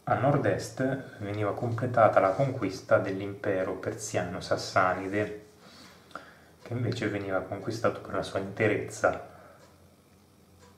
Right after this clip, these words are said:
Eh,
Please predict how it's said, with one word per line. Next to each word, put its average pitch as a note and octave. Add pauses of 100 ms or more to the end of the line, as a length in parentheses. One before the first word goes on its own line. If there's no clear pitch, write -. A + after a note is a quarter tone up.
(1900)
Eh, G#2